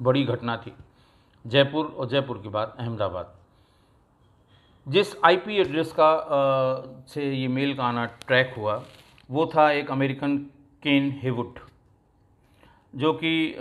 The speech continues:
सामपाड़ा, नवी मुंबई, अ, का रहने वाला था।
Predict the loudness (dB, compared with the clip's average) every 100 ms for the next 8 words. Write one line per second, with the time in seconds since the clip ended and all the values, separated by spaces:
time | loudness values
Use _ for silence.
0 | -2 0 0 -2 4 4 4 4 4 4
1 | 0 -10 -8 -4 -2 -2 -2 -4 -8 -12
2 | -20 -18 -14 -12 -12 -14 -18 -20 -20 -20
3 | -20 -10 -4 -4 -4 -8 -10 -10 -14 -18